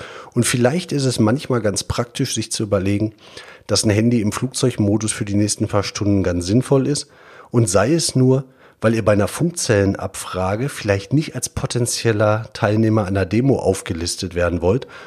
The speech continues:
wo ihr doch eigentlich nur in der Innenstadt shoppen sein, äh, seid oder gegangen seid, aber dann natürlich trotzdem in denselben Funkmasten auftaucht wie die Demonstrationsteilnehmer und ob ihr das dann wollt oder nicht wollt,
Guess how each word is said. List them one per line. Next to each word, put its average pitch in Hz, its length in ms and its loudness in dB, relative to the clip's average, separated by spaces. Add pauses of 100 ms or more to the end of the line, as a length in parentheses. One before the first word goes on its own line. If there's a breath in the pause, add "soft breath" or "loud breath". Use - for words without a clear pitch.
(140)
wo 107 140 4
ihr 104 80 4
doch 101 200 2
eigentlich 98 360 -4
nur 101 160 2
in 95 100 0
der 98 160 -2
Innenstadt 90 520 -2
shoppen - 340 0
sein, 80 340 -6 (440 loud breath)
äh, 98 480 0 (480)
seid 95 360 0
oder 98 220 0
gegangen 92 400 2
seid, 101 260 0 (880 loud breath)
aber 107 280 4
dann 101 180 4
natürlich 101 400 0
trotzdem - 380 0
in 101 140 4
denselben 98 420 4
Funkmasten 101 680 0
auftaucht - 640 0
wie 92 60 -6
die 87 140 -4
Demonstrationsteilnehmer 104 1200 2
und 92 140 -2
ob 95 180 -2
ihr 95 80 -2
das 90 180 -2
dann 87 220 0
wollt 90 240 2
oder 87 160 0
nicht 87 260 -2
wollt, 85 280 0